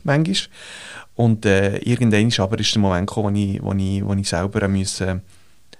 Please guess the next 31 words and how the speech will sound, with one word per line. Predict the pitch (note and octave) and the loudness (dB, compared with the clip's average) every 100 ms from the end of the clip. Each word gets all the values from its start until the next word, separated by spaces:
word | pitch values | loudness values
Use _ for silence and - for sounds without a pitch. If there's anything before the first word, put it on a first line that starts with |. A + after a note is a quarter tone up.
| - | -10
ja, | G2+ F#2 G2 | -6 -4 -2
wie | G#2 | -4
zugeben, | - G#2 G2+ F#2+ F#2+ - | -4 -4 -2 -2 -2 -4
pff, | - - - - | -2 -4 -4 -10
jetzt | G#2 G2+ - - - | -8 -6 -6 -6 -6
geht's | F#2 F#2+ - | -4 -4 -2
nicht | G2 | -2
mehr | A2 A2+ | 0 -2
und | G#2+ | -2
ich | G2+ | -2
muss | G2+ G2 | -2 -2
auch, | G2+ G2 | 0 0
sag | G2+ F2+ | -4 -6
ich | F#2+ | -4
mal, | F#2 | -4
von, | F#2+ F#2+ F#2 F#2 - - - - - - - - | -4 -4 -4 -6 -10 -20 -20 -20 -20 -20 -18 -10
äh, | G2+ G2+ | -6 -6
von | G2+ - | -4 -4
Ärzten | - F#2 - - | -2 -4 -6 -2
unterstützt | G#2+ G2+ - A2 - - | 0 0 -2 -6 -4 -4
werden. | B2 E3+ B2+ | -6 -6 -6
Oder, | B2 - | -6 -8
äh, | A#2 A#2+ B2 | -8 -8 -10
es, | A#2+ - | -10 -12
es, | - G#2 - - | -10 -10 -8 -8
ähm, | A2+ A#2 A#2 A#2 - - - - | -10 -10 -10 -10 -12 -20 -20 -16
es | B2 - | -10 -4
ist | A2 | -4
jetzt | - - - - | -6 -6 -4 -4
wie, | G#2+ A2+ A2 A2 - - - - - - - - | -2 0 -2 -4 -14 -20 -20 -20 -20 -20 -14 -4
ja, | G#2+ | -4